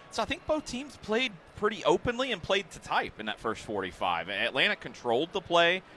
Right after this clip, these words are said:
They got two great goals out of it. Cincinnati playing off the ball a lot of times, transition moments. They got two really good goals out of it, and they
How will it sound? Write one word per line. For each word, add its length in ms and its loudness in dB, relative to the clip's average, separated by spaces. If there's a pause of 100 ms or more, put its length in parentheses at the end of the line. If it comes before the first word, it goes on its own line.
(120)
They 80 -2
got 160 0
two 140 -8
great 300 2
goals 220 2
out 200 4
of 80 -4
it. 100 -2 (240)
Cincinnati 560 0
playing 300 -2
off 280 2
the 80 -4
ball 300 6
a 40 6
lot 180 6
of 80 -2
times, 420 -2 (240)
transition 580 -2
moments. 420 0 (220)
They 160 4
got 220 4
two 140 -10
really 240 -2
good 180 -2
goals 240 2
out 180 4
of 80 -2
it, 140 0 (380)
and 320 0
they 160 2